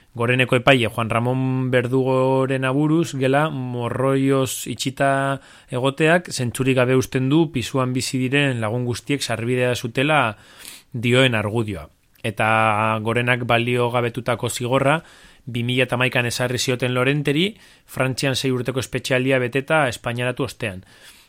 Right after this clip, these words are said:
Eta bi mila eta zazpian atxilotu zuten Bañeres de Bigorre herrian, Piriniotan, eta bi mila eta hamabiko uztaian geratu zen aske. Eta komentatuko dugu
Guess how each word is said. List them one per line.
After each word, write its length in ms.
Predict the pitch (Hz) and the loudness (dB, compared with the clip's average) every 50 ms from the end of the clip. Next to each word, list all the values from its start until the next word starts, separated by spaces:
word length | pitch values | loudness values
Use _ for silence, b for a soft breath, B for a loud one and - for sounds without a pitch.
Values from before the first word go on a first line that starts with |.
| b _ _ | b _ _
Eta 120 | - 113 | -6 -4
bi 80 | 113 113 | -2 -2
mila 220 | 117 123 123 120 | 0 0 0 0
eta 80 | - 104 | -2 -4
zazpian 340 | 113 110 - - 135 123 120 | -6 -4 -2 0 0 0 0
atxilotu 380 | 117 - 131 123 120 120 131 107 | 0 0 0 0 0 0 -2 -4
zuten 720 | 120 117 - 135 131 127 127 127 127 127 127 127 131 127 123 | -2 0 0 2 2 2 2 2 2 0 0 0 -2 -2 -2
Bañeres 420 | 123 123 123 131 131 127 127 117 110 | -2 -2 0 0 -2 0 -2 -2 -2
de 80 | 131 | -2
Bigorre 540 | 123 127 127 123 131 127 127 127 123 123 123 | 0 0 0 0 0 2 2 2 4 4 2
herrian, 420 | 123 131 147 165 180 196 208 208 190 b b b b b b _ - | 2 2 2 2 2 0 0 -4 -6 b b b b b b _ -4
Piriniotan, 680 | 127 117 123 123 123 117 117 110 - 170 202 214 214 - _ - | -2 -2 0 0 -2 -2 -2 0 0 0 0 -2 -4 -10 _ -12
eta 220 | 127 - 120 113 | -8 -4 -4 -2
bi 80 | 117 120 | -2 0
mila 140 | 131 131 123 | 0 0 0
eta 100 | 123 117 | 0 0
hamabiko 300 | 120 123 117 - 123 107 | 0 -2 -2 -2 -4 -6
uztaian 920 | - - - 139 139 143 147 160 170 170 151 123 113 107 107 101 101 101 104 | -6 -6 -2 -2 0 0 0 0 0 0 -2 -2 -4 -6 -6 -8 -10 -8 -4
geratu 320 | 107 113 110 117 113 131 104 | -2 0 0 0 0 -2 -4
zen 160 | 101 104 110 | -4 -2 -2
aske. 380 | 131 135 - - - - 76 B B B B B B B B B B B B _ - | -2 -2 -2 -6 -10 -14 -16 B B B B B B B B B B B B _ -4
Eta 360 | - 135 123 120 170 180 185 - | -2 -2 0 2 4 2 2 2
komentatuko 440 | - 135 127 120 120 117 127 123 127 | 0 -2 -4 -4 -4 -4 -2 0 0
dugu 160 | 131 123 131 | 0 2 2